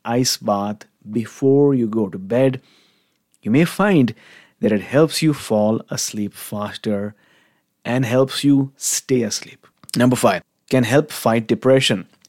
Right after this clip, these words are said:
Depression is a serious mental health condition that affects millions of people around the world. While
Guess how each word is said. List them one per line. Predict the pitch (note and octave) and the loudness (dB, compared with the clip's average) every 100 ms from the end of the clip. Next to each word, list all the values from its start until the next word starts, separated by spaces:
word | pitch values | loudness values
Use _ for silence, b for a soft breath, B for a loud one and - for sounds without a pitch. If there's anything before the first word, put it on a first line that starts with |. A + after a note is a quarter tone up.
| - | -4
Depression | C#3+ - - A3 - A#3 A#3 - | -4 0 0 2 2 2 2 2
is | D3+ C#3 - | 4 4 0
a | C#3 C3+ | -2 -2
serious | C3+ - D3+ D#3+ F3 E3 - - | 0 -2 0 2 4 2 0 -2
mental | A2+ A2+ C3 | 0 2 0
health | G#2+ G#2+ - | 0 -2 0
condition | A2 A#2+ B2 C#3 B2+ | 2 2 2 2 2
that | G#2+ | 0
affects | - A#2+ G#2 - _ | 0 -2 -4 -10 _
millions | - C3 D#3+ F3+ G3 G3 F3 | -2 2 4 6 6 4 2
of | C#3+ | -2
people | B2+ C3 B2 B2 A#2 b b b b b - | 0 0 2 2 0 b b b b b -2
around | G2 G2 G2+ | 0 2 2
the | G#2 | 2
world. | G#2+ F2+ E2+ | 2 2 0
While | G#2 A2+ | 0 0